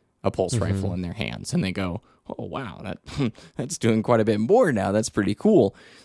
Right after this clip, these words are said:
Speaker 1: But outside of that, they were all relatively small tweaks, and I like it.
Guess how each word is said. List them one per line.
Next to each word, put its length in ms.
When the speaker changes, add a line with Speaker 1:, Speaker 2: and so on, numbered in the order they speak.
Speaker 1:
But 100
outside 320
of 60
that, 220
they 80
were 180
all 120
relatively 460
small 420
tweaks, 760
and 400
I 100
like 420
it. 220